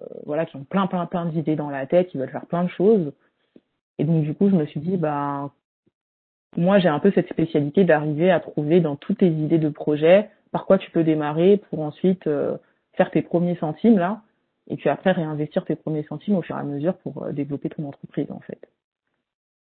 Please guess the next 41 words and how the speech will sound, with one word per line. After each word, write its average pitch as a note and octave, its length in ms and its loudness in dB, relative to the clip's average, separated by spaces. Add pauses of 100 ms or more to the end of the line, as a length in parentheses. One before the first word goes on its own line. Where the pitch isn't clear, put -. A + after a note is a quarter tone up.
(360)
Et D#3 40 -6
donc, F#3+ 180 6
c'est, D#3+ 240 4
c'est E3+ 80 -2
un D#3 80 0
petit - 140 -4
peu A3 120 4
sur F#3 200 0
ça F3 120 4
que F3 60 2
je E3+ 80 -2
me D3 80 -2
suis, E3 380 0
euh, C#3 1000 -4
c'est D#3 80 -6
comme D#3 140 -2
ça G3 80 6
que F#3 60 4
je F3 40 0
me D3+ 60 0
suis - 160 -4
lancée, D3+ 340 -2
en D#3 80 -4
fait, D#3+ 140 0
dans D3 180 -4
le C#3 240 -4
coaching, E3+ 680 0
enfin, D3 200 -6
dans C#3+ 100 -8
le C#3+ 120 -6
business F3 500 0
coaching. E3 280 -2
Au D3 60 2
départ, E3 280 0
le D#3 100 0
consulting, G#3 580 0
puis G#3 120 -6
en D3+ 100 -4
découvrant D#3+ 440 -2
le E3+ 60 -2
coaching, E3 560 -4